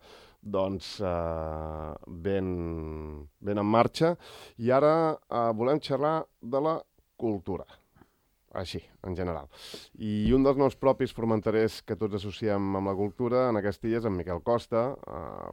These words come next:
format en filosofia i teatre, després actor, director d'escena, amb una llarga trajectòria de peces a l'esquena i sempre involucrat amb la producció i dinamització cultural, eh, eh,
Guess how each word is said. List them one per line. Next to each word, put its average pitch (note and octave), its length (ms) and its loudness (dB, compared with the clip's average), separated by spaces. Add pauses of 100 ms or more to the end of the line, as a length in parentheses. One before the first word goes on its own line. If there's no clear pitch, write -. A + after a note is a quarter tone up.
format G2 420 -4
en E2+ 380 -2
filosofia F#2 480 -4
i - 0 -
teatre, A2 500 0
després F#2+ 460 -4
actor, A2+ 420 0
director F#2+ 380 -4
d'escena, A2 480 2 (400)
amb G2 160 -2
una A2 160 4
llarga G#2 320 4
trajectòria G2 480 0
de F#2+ 80 0
peces F#2+ 320 -6
a F#2 80 0
l'esquena A2 560 2
i G2 80 0
sempre F#2+ 320 -4
involucrat F#2 640 -2
amb F#2 80 -4
la F2+ 80 -4
producció F#2 400 -4
i - 20 0
dinamització F2 560 -4
cultural, F2+ 460 -2 (560)
eh, - 80 -2
eh, D#2+ 680 -2